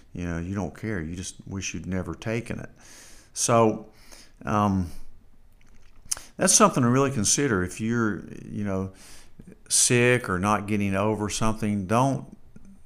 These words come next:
immediately try to get your doctor to put you on Cipro for a bladder infection or Levaquin for bronchitis or pneumonia. Um, and, you know, a lot of these things we treat upper respiratory are really viral anyway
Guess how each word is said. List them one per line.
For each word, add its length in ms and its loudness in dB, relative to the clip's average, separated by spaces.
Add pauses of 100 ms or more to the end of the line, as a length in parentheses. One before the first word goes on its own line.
(140)
immediately 540 0
try 260 -2
to 60 2
get 220 -4
your 80 -2
doctor 400 0
to 60 -4
put 320 -4
you 120 0
on 220 -2
Cipro 760 0
for 200 -6
a 60 -2
bladder 380 2
infection 580 -6
or 80 -4
Levaquin 640 0
for 140 -8
bronchitis 920 -2
or 40 -2
pneumonia. 760 -2 (580)
Um, 580 -2 (840)
and, 680 -2
you 60 4
know, 120 6
a 20 0
lot 200 8
of 60 6
these 180 4
things 200 2
we 120 -2
treat 540 8 (200)
upper 240 -2
respiratory 680 2
are 80 -2
really 280 0
viral 560 2
anyway 540 0